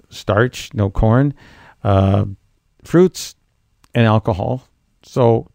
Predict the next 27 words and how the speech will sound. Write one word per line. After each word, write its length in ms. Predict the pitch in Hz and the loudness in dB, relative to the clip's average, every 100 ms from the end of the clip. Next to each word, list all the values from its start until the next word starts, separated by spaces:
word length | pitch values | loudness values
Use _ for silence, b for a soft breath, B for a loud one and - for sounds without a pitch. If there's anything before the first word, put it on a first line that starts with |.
| _ | _
thirty 260 | 151 156 | 2 2
to 80 | 147 | 0
forty 280 | - 143 135 | -2 -2 0
grams 300 | 135 135 123 | 0 -2 -2
of 80 | 117 | 0
that 280 | 117 139 - - | 0 0 -6 -8
on 140 | 117 | -6
a 40 | |
daily 280 | 110 113 110 | -2 0 0
basis, 500 | 110 113 113 151 - b b b | 2 0 0 -6 -8 b b b
and 100 | 127 | -2
the 80 | 113 | 0
rest 320 | 113 123 - | 2 0 -4
of 180 | - 131 | -8 -4
our 240 | 131 135 - b b b b _ | -2 -2 -6 b b b b _
energy 640 | 127 147 160 147 160 170 | 0 0 0 2 2 2
and 160 | 131 120 | 2 2
nutrition 560 | 131 - 131 110 147 | 2 0 -4 -2 0
we 140 | 135 120 | 0 0
can 100 | 120 | 0
get 180 | 127 127 | 0 -2
from 240 | - 117 | -6 0
veggies 560 | 110 110 131 185 - - b b b b b b b _ _ - | 2 0 0 -4 -6 -14 b b b b b b b _ _ -8
and 120 | 117 | -4
protein 380 | 139 123 95 82 _ _ b b b b b - | -2 -2 -4 -8 _ _ b b b b b -6
and 160 | 104 | -4
fat. 300 | - 135 92 | -2 -2 -4